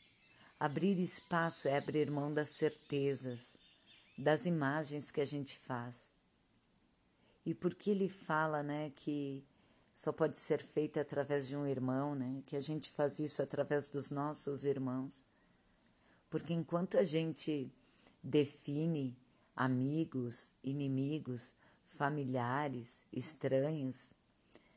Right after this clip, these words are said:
a gente ainda não tá vendo tudo isso como aspectos da nossa mente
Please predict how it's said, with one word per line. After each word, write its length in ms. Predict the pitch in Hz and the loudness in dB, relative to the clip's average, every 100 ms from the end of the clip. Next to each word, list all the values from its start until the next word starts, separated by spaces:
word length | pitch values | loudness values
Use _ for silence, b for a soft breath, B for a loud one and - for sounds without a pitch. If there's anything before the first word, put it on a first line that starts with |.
| B B | B B
a 80 | - | -4
gente 340 | 135 170 - | -2 0 2
ainda 240 | 170 180 190 | 2 4 4
não 220 | 185 185 | 2 2
tá 180 | 180 156 | 2 2
vendo 640 | 120 143 147 139 131 123 - _ _ _ _ _ _ - _ - | 0 -2 -2 -4 -6 -8 -14 _ _ _ _ _ _ -20 _ -10
tudo 280 | 147 131 143 | -6 -4 -2
isso 600 | 143 147 143 - 123 120 - - | -2 0 0 0 -2 -8 -16 -10
como 200 | - 156 | -4 0
aspectos 640 | 147 - 165 156 - 151 - | 0 0 0 -2 -2 -2 0
da 160 | 151 | 0
nossa 380 | 147 151 151 170 | 0 0 0 2
mente 640 | 175 143 135 131 - - | 2 2 0 -2 -6 -8